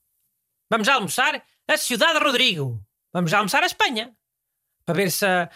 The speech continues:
se a fronteira está a funcionar com normalidade. Ver se há carros a entrar, ver se há carros a sair.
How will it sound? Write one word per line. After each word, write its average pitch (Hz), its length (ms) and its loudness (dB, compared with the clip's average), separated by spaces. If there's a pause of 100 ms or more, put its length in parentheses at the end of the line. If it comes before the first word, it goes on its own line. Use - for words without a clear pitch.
(120)
se - 120 -2
a 190 40 0
fronteira 208 360 2
está 214 180 2
a - 20 0
funcionar 220 400 -2
com 226 100 -4
normalidade. 233 800 -2 (640)
Ver 180 80 0
se 208 100 -2
há 185 60 2
carros 180 240 -2
a 160 60 -4
entrar, 202 320 0
ver 202 80 -4
se - 80 -4
há 180 40 -4
carros 175 200 -4
a - 20 -6
sair. 220 720 -4